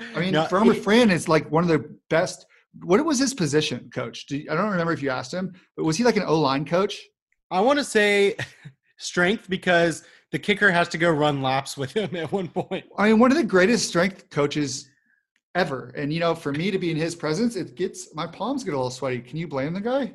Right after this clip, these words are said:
Speaker 2: Also, one of the greatest acting jobs ever.
Speaker 1: Yeah.
Speaker 2: I mean,
Speaker 1: Oh, yeah.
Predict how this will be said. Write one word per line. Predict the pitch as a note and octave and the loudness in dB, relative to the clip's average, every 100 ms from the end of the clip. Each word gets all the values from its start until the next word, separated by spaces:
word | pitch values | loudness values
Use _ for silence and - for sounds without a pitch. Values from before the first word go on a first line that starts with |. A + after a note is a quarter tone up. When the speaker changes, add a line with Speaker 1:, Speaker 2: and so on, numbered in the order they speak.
| _ F3+ | _ -2
Speaker 2:
Also, | G#3+ D#4 D#4 | -2 0 0
one | A#3 | 0
of | C#4 | 0
the | |
greatest | D#3 D#3 F3+ - - | -2 -2 -2 -4 -6
acting | C#3 C#3 D3 B2 | -6 -6 -8 -8
jobs | A#2+ G2 F#2+ | -8 -10 -12
ever. | G2 F#2+ - _ _ _ _ | -16 -16 -20 _ _ _ _
Speaker 1:
Yeah. | C#3+ C3 | -8 -4
Speaker 2:
I | F#3 | 0
mean, | G#3 F#3+ | 2 2
Speaker 1:
Oh, | |
yeah. | - | 0